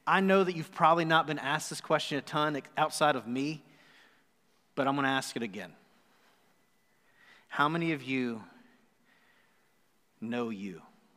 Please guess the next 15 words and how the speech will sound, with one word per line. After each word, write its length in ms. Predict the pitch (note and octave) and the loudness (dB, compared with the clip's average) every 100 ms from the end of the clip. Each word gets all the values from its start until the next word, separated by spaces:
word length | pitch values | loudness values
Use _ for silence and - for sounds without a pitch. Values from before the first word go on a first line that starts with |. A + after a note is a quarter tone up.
| _ _ _ _ _ _ _ _ _ _ _ _ _ | _ _ _ _ _ _ _ _ _ _ _ _ _
better 220 | C#3 C#3 | 0 0
than 160 | C3 C3+ | 0 -2
anyone 300 | C#3+ D3 C#3+ | -2 -2 0
else 180 | C#3+ C#3+ | -2 -4
in 80 | |
this 160 | C3 - | -10 -12
room? 160 | F#2+ E2 _ _ _ _ _ _ _ _ _ _ _ _ _ _ _ _ - | -18 -20 _ _ _ _ _ _ _ _ _ _ _ _ _ _ _ _ -8
Thus, 340 | C3+ C3+ - - | -4 -4 -6 -12
you 180 | B2+ C3 | -8 -4
know 300 | B2 B2+ C3+ | -4 -2 -2
your 300 | C#3 C#3 C3+ | -2 -4 -6
tendency 760 | - C#3 A#2+ G#2 - G2+ F#2+ - _ _ _ _ | -8 -8 -6 -8 -10 -12 -14 -18 _ _ _ _
to 120 | A#2 | -12
worship 600 | G#2+ A#2+ B2 - F#2+ - _ _ - | -8 -6 -6 -8 -10 -12 _ _ -20
yourself. 480 | G2 - D#2 - | -14 -12 -14 -18